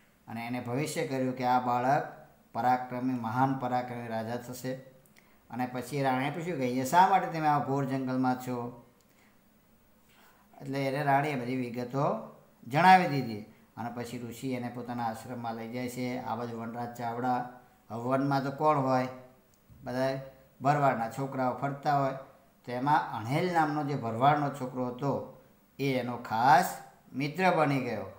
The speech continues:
બંને રા-, સાથે ર-, રમતા, જમતા, આખો દિવસ સાથે ને સાથે હરતા ફરતા અને જંગ-, હવે ભરવાડના છોકરા એટલે જંગલના ભૂમિયા હોય, એટલે એ લોકો જંગલમાં રખડતા. આ રીતે એની માતા પણ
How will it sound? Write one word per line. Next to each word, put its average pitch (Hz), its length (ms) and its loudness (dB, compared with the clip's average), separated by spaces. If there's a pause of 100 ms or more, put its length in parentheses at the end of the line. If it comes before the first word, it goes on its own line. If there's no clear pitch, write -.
(300)
બંને 135 380 0
રા-, 127 240 2
સાથે 123 460 -4
ર-, 120 400 -4
રમતા, 123 480 -6
જમતા, 117 640 -6 (600)
આખો 151 260 4
દિવસ 127 180 -2
સાથે 135 340 2
ને 113 60 -6
સાથે 117 380 -4
હરતા 117 280 -4
ફરતા 120 360 -4
અને 113 140 -6
જંગ-, 123 260 -4 (340)
હવે 127 220 -2
ભરવાડના 131 440 2
છોકરા 139 360 0
એટલે 123 280 -4
જંગલના 123 280 -6
ભૂમિયા 120 440 -4
હોય, 131 220 0 (1040)
એટલે 135 260 -4
એ 139 80 0
લોકો 135 180 -4
જંગલમાં 127 520 -2
રખડતા. 123 640 -4 (880)
આ 135 240 4
રીતે 147 300 -2
એની 143 140 -2
માતા 135 400 2
પણ 143 320 2